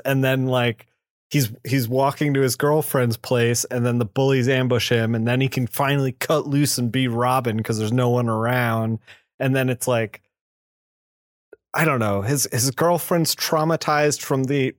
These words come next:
from the time that, like, she saw a man get crushed to death in the <laughs> Robin miniseries that we read.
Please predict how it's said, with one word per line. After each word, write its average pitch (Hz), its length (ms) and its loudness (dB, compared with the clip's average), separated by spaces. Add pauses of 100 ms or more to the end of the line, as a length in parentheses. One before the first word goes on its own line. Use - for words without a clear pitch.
(100)
from 139 140 0
the 127 100 0
time 143 380 0
that, 127 280 0
like, 123 260 -2
she 123 180 -2
saw 127 260 2
a 117 60 2
man 131 320 2
get 131 200 0
crushed - 360 -2
to 127 100 -4
death 123 340 -2
in 117 140 -2
the 113 180 -2 (180)
<laughs> - 200 -8
Robin 135 320 0
miniseries 156 840 2
that 156 180 2
we 147 240 4
read. 156 360 0